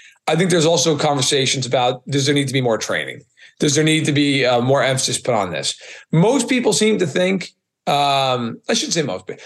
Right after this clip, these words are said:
I feel like it's pretty split on, like, whether or not the officials need to be full-time. I think people in the league will tell you, like, like coaches and, and G Ms, yeah.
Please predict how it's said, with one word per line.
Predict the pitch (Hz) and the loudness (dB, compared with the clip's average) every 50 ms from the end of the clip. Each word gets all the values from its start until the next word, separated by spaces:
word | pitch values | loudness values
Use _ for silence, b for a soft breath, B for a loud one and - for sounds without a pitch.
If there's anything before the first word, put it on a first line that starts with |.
| B B B | B B B
I | - 226 | -2 0
feel | - - 320 | 0 2 2
like | 302 240 | 2 2
it's | 233 - | 0 0
pretty | - 233 214 180 | 0 0 0 0
split | - - - - - 156 165 143 - - | 0 -2 -4 -4 -2 0 0 2 2 0
on, | 135 143 | 0 2
like, | 147 147 139 | 2 2 2
whether | 143 156 160 160 156 | 2 4 4 4 2
or | 156 | 2
not | 151 143 135 - - | 2 0 0 -2 -2
the | 165 143 | -2 -2
officials | - - - 151 135 151 147 127 | -2 0 -2 -2 0 0 0 0
need | 147 143 135 139 | 0 -2 -2 -2
to | - | -4
be | 123 135 131 127 123 123 | -4 -2 -2 0 0 -2
full-time. | 117 - 147 123 123 123 131 135 139 143 147 156 160 165 170 _ _ _ _ _ - | -2 -2 -2 -2 -2 0 -2 -2 0 0 0 0 -2 -4 -4 _ _ _ _ _ -2
I | 143 | 0
think | 151 151 131 - | 0 0 0 0
people | 156 165 135 165 | -2 0 0 0
in | 156 139 | 0 0
the | 127 | 0
league | 117 117 135 139 147 151 | 0 0 2 2 2 2
will | 156 147 | 2 2
tell | - 156 151 151 156 | 2 2 2 4 4
you, | 151 160 160 160 160 160 160 160 - _ - | 4 2 4 4 2 2 0 -2 -8 _ -6
like, | - 123 113 - - | -4 -4 -4 -2 0
like | 139 127 - - | 0 0 0 0
coaches | 139 139 147 143 143 147 123 127 | 2 2 2 2 0 -2 -2 -2
and, | 123 120 117 | -4 -6 -6
and | - 127 117 | -6 -4 -2
G | 120 127 127 | -2 0 0
Ms, | 131 139 143 143 135 120 107 113 | 2 0 0 -2 -2 -4 -2 0
yeah. | 123 131 135 139 151 160 160 160 - | 0 2 2 2 2 2 0 -2 -6